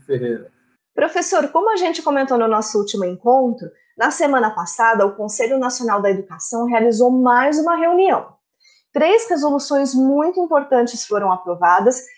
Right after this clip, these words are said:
Speaker 2: e eu queria que o senhor comentasse aqui pra gente. A primeira é sobre os arranjos de desenvolvimento da educação,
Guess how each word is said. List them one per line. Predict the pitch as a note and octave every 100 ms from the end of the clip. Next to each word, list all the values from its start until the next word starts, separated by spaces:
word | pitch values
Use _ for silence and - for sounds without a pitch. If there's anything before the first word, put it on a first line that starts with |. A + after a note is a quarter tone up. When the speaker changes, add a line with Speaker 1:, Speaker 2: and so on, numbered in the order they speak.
| _
Speaker 2:
e | C4
eu | C#4+
queria | D4+ D#4
que | D#4+
o |
senhor | - E4
comentasse | D#4+ F4 A4 F#4+ C#4+ C#4+
aqui | D#4 E4
pra | E4 G4
gente. | D#4 D#3+ - - - _ _ _ -
A | -
primeira | - E4 D4 F4+ D4 E3+ - -
é | A3+
sobre | - B3 C4+
os | C4+
arranjos | A#3+ C4+ C#4 C#4 B3
de | C4
desenvolvimento | A3 C4+ C#4+ C#4 C4+ D#4 B3+ C4 C4
da | B3+
educação, | B3 B3+ D4+ - D4+ D#4